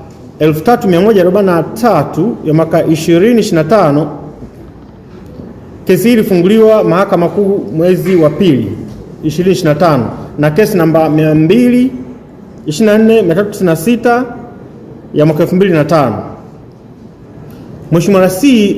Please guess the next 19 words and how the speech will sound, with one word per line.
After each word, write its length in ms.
kamati 360
pia 360
tumeona 640
imehoji, 800
ah, 340
mashahidi 540
mbalimbali. 560
Kamati 360
imehoji 300
mashahidi 480
zaidi 300
ya 100
nane, 400
akiwepo 340
mwanasheria 840
aliyeandaa 460
nyaraka 360
za 120
kukopeshana 880